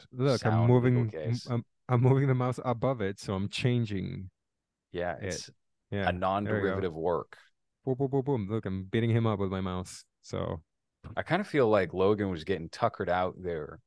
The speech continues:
Speaker 2: during the last round or two. Are they
Speaker 1: Th-
Speaker 2: doing, how many are they doing? They're doing six rounds?
Speaker 1: Yeah, this is the last one. This sucks. This one's just, it's so much hype, so much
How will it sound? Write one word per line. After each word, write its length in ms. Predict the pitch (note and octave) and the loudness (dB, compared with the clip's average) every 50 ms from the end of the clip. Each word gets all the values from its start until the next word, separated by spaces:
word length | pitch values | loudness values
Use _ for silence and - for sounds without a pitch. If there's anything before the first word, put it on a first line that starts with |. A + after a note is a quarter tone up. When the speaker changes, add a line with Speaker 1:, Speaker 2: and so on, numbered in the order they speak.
| _ _ _ | _ _ _
Speaker 2:
during 280 | - G2 F2+ F2+ F2+ F2 | -6 -4 -4 -4 -6 -8
the 80 | F2 E2+ | -6 -4
last 420 | E2+ F2 E2+ E2+ E2 D#2+ - - | -2 -2 -2 -2 -4 -6 -8 -8
round 320 | E2 E2 E2 E2 E2+ E2+ D#2+ | -6 -4 -4 -4 -4 -6 -8
or 100 | D#2+ D#2 | -10 -12
two. 400 | - - E2+ D#2 D2 C#2+ D2+ - _ _ _ _ _ _ _ _ _ _ _ | -10 -10 -10 -10 -10 -10 -12 -16 _ _ _ _ _ _ _ _ _ _ _
Are 80 | - G2 | 4 6
they 80 | A2+ D3 | 6 6
Speaker 1:
Th- 80 | D#3 | 6
Speaker 2:
doing, 360 | F#3+ G3 F#3+ - D#3+ D3 - - _ _ _ _ _ _ _ _ - - - _ | 6 8 8 8 6 6 0 -4 _ _ _ _ _ _ _ _ -20 -20 -20 _
how 260 | - G#2+ A2 C3 D3+ | -16 -10 -4 -2 -2
many 180 | E3 F3+ F3 E3 | 0 0 0 0
are 60 | D3 | 0
they 100 | C#3+ C3+ | 0 0
doing? 180 | B2 B2 G#2+ | 0 -2 -4
They're 80 | G#2+ A2 | -6 -6
doing 160 | A#2+ C3 A#2+ | -6 -6 -8
six 260 | - - C3+ C3+ - C#3 | -6 -6 -8 -6 -4 -4
rounds? 480 | B2 B2 C3 D3 D#3 D#3 - - - _ _ _ - | -4 -2 -4 -4 -6 -8 -12 -18 -20 _ _ _ 6
Speaker 1:
Yeah, 200 | C#3 E3 D#3 C#3+ | 6 8 8 8
this 140 | C#3+ B2+ | 6 6
is 100 | D3+ C#3 | 4 4
the 100 | C#3 D3 | 2 2
last 260 | C#3+ C#3+ D3 F3+ - - | 4 4 4 4 2 2
one. 380 | B2+ G#2 F2+ F2 F2 F2+ G#2 | 0 0 -2 -2 -6 -6 -4
This 140 | A#2 B2 - | -2 -2 -2
sucks. 760 | - - - - D#3+ D3+ B2+ F#2 E2 - - - - - - _ _ _ _ _ _ | -2 -4 0 2 4 4 4 2 -2 -4 -10 -18 -20 -20 -20 _ _ _ _ _ _
This 180 | B2+ B2+ - - | -2 0 2 4
one's 180 | C#3+ C#3 B2 C3 | 4 4 6 6
just, 280 | C#3+ C3+ A#2+ - - - _ _ _ _ _ _ _ _ _ _ - | 4 4 4 0 -6 -16 _ _ _ _ _ _ _ _ _ _ -12
it's 140 | A2+ - - | -10 -6 2
so 180 | - D3+ D3+ | 4 6 6
much 220 | D3+ D#3 D#3 D3 - | 8 6 4 4 4
hype, 400 | - B2+ B2 A#2 G#2 G2+ - - | 2 2 4 4 4 2 0 -4
so 220 | - - A#2 A2+ | -2 2 2 4
much 280 | A2+ B2 A#2+ A#2 G#2+ | 4 4 2 2 0